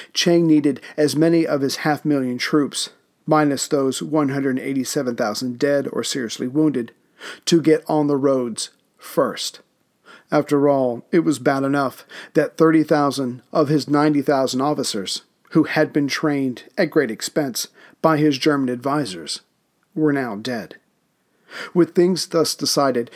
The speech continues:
it was time for the military leadership to pull out as well. So the command structure was told to make for Wuhan, some five hundred twenty-seven miles or eight hundred forty-eight kilometers west by southwest of Shanghai.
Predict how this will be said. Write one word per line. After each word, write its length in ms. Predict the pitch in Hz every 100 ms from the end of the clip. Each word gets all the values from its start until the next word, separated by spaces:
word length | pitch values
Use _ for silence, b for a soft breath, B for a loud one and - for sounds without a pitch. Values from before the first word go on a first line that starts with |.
| B
it 80 | 156
was 160 | 139
time 460 | - 160 143 135 123 -
for 100 | 156
the 100 | 151
military 520 | 147 135 123 135 127
leadership 580 | 139 160 147 - 123 - - _ _ _
to 120 | -
pull 260 | 151 165 151
out 160 | 127 107
as 160 | 110
well. 380 | 139 127 98 - _ _ _ B B
So 220 | - 180
the 140 | 170 160
command 420 | 156 165 165 156
structure 380 | - 139 - 139
was 160 | 135
told 380 | - 151 139 120 _ -
to 140 | 160
make 300 | 151 160 151
for 160 | - 135
Wuhan, 640 | 151 143 147 139 113 98 _ _ B B
some 280 | - 160 143
five 280 | 151 151
hundred 320 | 139 156 147 131
twenty-seven 520 | 160 147 131 151 135
miles 600 | 131 131 127 117 - - -
or 200 | 165 160
eight 160 | 175 151
hundred 360 | 151 147 131 -
forty-eight 340 | 151 143 120
kilometers 600 | - 151 143 127 123 - - _
west 460 | 139 160 151 - 147
by 160 | 127
southwest 800 | - 160 156 - 120 92 - - _ _ _
of 280 | 151 143 -
Shanghai. 600 | - 131 104 131 117